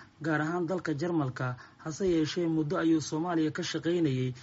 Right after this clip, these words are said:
xilal kala duwanna ka soo qabtay maamulka Koonfur Galbeed iyo dowladda federaalka Soomaaliya.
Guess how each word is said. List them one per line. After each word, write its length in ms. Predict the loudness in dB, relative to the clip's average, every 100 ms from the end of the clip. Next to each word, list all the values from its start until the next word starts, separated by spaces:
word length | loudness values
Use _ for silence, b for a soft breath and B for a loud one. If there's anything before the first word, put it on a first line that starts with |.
| B -6
xilal 240 | -4 -2
kala 240 | 0 0 0
duwanna 400 | 2 2 2 0
ka 120 | -4
soo 200 | -4 -4
qabtay 380 | -4 -6 -2 0
maamulka 440 | 0 0 -2 -4 -4
Koonfur 400 | -4 -4 -6 -2
Galbeed 480 | -2 0 -2 0
iyo 120 | 0 2
dowladda 360 | 2 0 0 -2
federaalka 440 | -2 -2 -2 -4
Soomaaliya. 720 | -4 0 0 2 2 2 -2